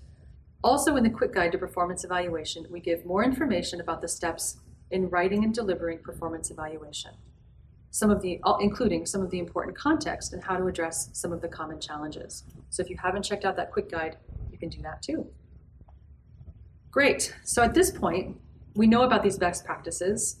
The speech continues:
Uh, of course, I think the reason you're attending this webinar is because you want to manage performance more effectively. We all do. We also want to have more meaningful conversations with our direct reports.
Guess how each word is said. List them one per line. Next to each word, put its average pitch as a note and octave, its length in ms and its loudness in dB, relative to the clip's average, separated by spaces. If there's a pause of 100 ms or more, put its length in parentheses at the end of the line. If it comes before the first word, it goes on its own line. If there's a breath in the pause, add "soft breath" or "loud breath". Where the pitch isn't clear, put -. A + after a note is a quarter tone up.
(320)
Uh, F3+ 400 4
of - 140 -2
course, G#3+ 400 4
I G3+ 60 0
think G3 200 2
the G3 60 4
reason F#3 280 4
you're F3 180 4
attending B3+ 420 2
this F3+ 140 2
webinar D#3+ 440 -2
is E3 100 -10
because F#3 300 -8
you F#3+ 120 2
want F#3+ 320 0
to - 100 -4
manage D#3+ 340 -8
performance D#3+ 420 -10
more D#3 140 -6
effectively. F3 560 -6
We A3 180 0
all D#3 180 0
do. D#3+ 360 -6 (460 loud breath)
We G3+ 120 8
also A3 260 6
want F#3+ 180 2
to F3+ 80 -4
have F3+ 200 -4
more F3 120 -2
meaningful F3+ 400 -2
conversations E3+ 720 -8
with E3+ 140 -8
our E3 100 -4
direct D#3+ 320 -8
reports. - 640 -4